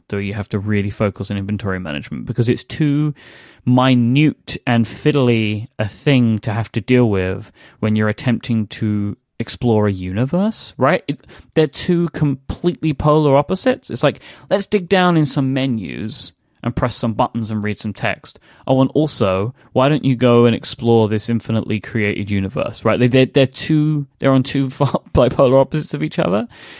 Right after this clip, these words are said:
And I think it's stuff like that which, like, annoys people when they first play the game. So again, there are people that are looking for refunds with that. But then there are also people on, in another extreme who have played the game for, like, fifty hours and decided it's not for them,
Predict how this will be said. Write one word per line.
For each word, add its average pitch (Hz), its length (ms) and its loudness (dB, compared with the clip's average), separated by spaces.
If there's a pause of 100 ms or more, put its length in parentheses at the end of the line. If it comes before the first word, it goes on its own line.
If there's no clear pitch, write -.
(120)
And 165 120 2
I - 20 0
think 196 220 0
it's 160 100 -4
stuff 180 220 0
like - 140 -2
that 175 160 0
which, - 140 -8
like, 127 120 0
annoys 135 560 2
people 101 380 -4
when 98 100 -6
they 101 100 -4
first 101 320 -2
play 95 140 -6
the 95 80 -8
game. 120 340 0 (920)
So 131 160 2
again, 123 360 0 (100)
there 113 140 0
are 107 60 0
people 117 260 0
that - 140 0
are 104 60 -4
looking 101 260 -6
for 104 120 -6
refunds 131 460 -4
with - 100 -12
that. - 220 -6 (320)
But 147 120 0
then 160 140 2
there 170 140 4
are 160 80 4
also 180 280 2
people 147 380 0
on, 131 140 4
in 120 180 2
another 143 380 2
extreme 107 560 -4 (240)
who 127 80 4
have 117 100 2
played 143 220 2
the 135 80 0
game 117 300 2
for, 117 100 -4
like, 107 180 0
fifty 120 340 -2
hours 113 360 0
and 107 80 -2
decided 104 480 0
it's - 180 -6
not 110 220 0 (160)
for - 160 -6
them, 120 480 0